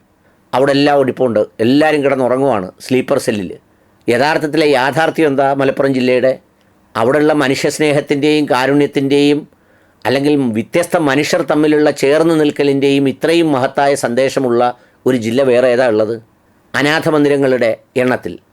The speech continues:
വൃദ്ധമന്ദിരങ്ങളുടെ എണ്ണത്തിൽ, പിന്നെ അതോടൊപ്പം തന്നെ സേവന പ്രവർത്തനങ്ങളുടെ, കാരുണ്യ പ്രവർത്തനങ്ങളുടെ, വീട് വെച്ചു കൊടുക്കലുകളുടെ, എന്തിന് ഒരു ദിവസത്തെ അതിഥി സൽക്കാരത്തിന് ഒരു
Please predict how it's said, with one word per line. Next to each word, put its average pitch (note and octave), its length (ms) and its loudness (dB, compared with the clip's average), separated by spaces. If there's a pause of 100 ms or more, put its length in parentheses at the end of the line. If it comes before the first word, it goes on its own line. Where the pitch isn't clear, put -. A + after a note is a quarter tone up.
(440)
വൃദ്ധമന്ദിരങ്ങളുടെ D#3 920 0
എണ്ണത്തിൽ, G#2+ 320 -8 (580)
പിന്നെ D#3 200 2
അതോടൊപ്പം E3+ 540 0
തന്നെ E3 220 2 (500)
സേവന F3+ 420 2
പ്രവർത്തനങ്ങളുടെ, D3+ 720 0 (120)
കാരുണ്യ F3 360 0
പ്രവർത്തനങ്ങളുടെ, C#3+ 680 0 (120)
വീട് D#3+ 240 2
വെച്ചു E3 180 -2
കൊടുക്കലുകളുടെ, C3 720 0 (280)
എന്തിന് D3 360 0 (440)
ഒരു D3 200 2
ദിവസത്തെ E3+ 600 0
അതിഥി D#3+ 280 0
സൽക്കാരത്തിന് D#3 680 -2 (540)
ഒരു D3 220 2